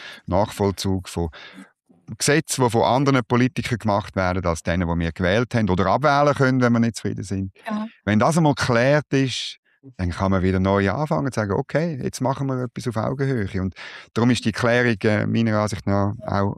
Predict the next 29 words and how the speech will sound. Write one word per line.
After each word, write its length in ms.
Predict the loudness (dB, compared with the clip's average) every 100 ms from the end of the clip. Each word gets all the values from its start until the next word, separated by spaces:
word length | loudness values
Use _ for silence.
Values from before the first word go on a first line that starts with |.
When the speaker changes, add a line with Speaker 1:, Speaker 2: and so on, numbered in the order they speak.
| _
Speaker 1:
auch 260 | -6 -4 -2
sehr 300 | 2 2 2
wichtig. 360 | 0 -2 -4 -6 -12 0
Wie 180 | 4 4
ist 160 | 4
das? 220 | 4 2 2
Ist 240 | 0 2
jetzt 200 | 2 2
das, 160 | 0 2 2
ähm, 500 | 4 4 4 2 0
das 180 | -4 0
liberale 400 | 2 2 2 4
Netzwerk, 460 | 2 2 2 2 2
ist, 260 | -2 -2
sind 220 | 2 4 4
die 100 | 4
schon 160 | 2
gross? 480 | 2 4 6 4 4
Sind 240 | 0 0
die 120 | 2 2
in 80 |
allen 240 | 2 2 2
Regionen 640 | 2 2 4 4 4 4
oder 180 | 2 2
wie, 140 | 0 -2 -6 -2
wie 80 |
sind 200 | 2 2
die 60 | 4
organisiert? 760 | 2 2 -2 0 0 -2 -10